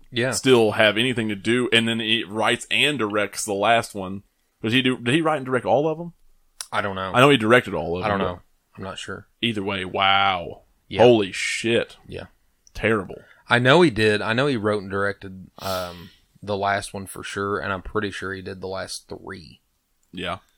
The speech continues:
Speaker 1: For sure. Or not, not for sure, but I, I know f-, I know for sure the last one, <clears throat> I'm pretty sure the last three, and probably all of 'em.
Speaker 2: What pisses you off is the cool cliffhanger endings they give you, and then, like,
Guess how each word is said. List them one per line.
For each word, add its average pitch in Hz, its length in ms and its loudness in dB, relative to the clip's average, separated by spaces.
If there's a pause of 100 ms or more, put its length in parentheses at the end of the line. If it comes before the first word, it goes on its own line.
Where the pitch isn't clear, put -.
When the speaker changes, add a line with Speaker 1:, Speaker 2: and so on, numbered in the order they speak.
(340)
Speaker 1:
For 98 220 -8
sure. - 360 -10 (480)
Or 107 100 -2
not, - 220 -6
not 131 280 0
for 110 120 -8
sure, 104 280 -6
but 95 180 -8
I, 101 180 -6
I 98 140 -6
know 117 280 0
f-, - 180 -16
I 117 160 0
know 127 160 2
for 120 180 -6
sure 123 200 -2
the 107 140 -2
last 113 360 0
one, 120 280 0
<clears throat> - 20 -14
I'm 110 220 -6
pretty 139 440 2
sure 104 600 -4 (160)
the 101 100 -8
last 104 380 -4
three, 98 420 -8 (320)
and 101 280 -6
probably 110 600 0
all 101 300 -8
of 58 120 -14
'em. - 140 -18 (460)
Speaker 2:
What 135 120 0
pisses 180 300 4
you 117 140 4
off 120 160 6
is 101 160 -2
the 92 120 -4
cool 113 280 0
cliffhanger 101 540 -4
endings 101 340 -6
they 98 120 -4
give 98 240 -6
you, 95 160 -8
and 95 120 -8
then, 95 160 -10
like, 95 240 -6